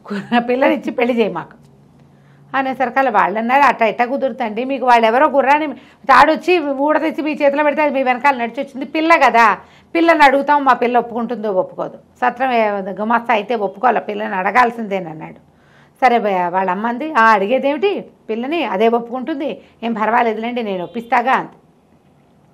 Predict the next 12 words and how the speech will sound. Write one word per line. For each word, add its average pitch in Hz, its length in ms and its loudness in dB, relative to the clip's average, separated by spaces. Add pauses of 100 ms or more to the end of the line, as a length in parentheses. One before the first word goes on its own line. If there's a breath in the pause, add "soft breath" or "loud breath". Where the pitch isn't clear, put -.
(680 soft breath)
అన్నాక 269 340 2
ఏమైంది, 233 600 0
సరే 247 220 2
ఇద్దరు 233 220 0
ఏదో 214 260 0
మాట్లాడుకున్నారు. 185 720 -6 (460 soft breath)
ఆ, 165 140 -12
మర్నాడు 190 360 -2
పొద్దున 185 280 -8
చెప్పింది, 208 240 -8
"అల్లుడు 190 240 -6
గారు, 220 300 -6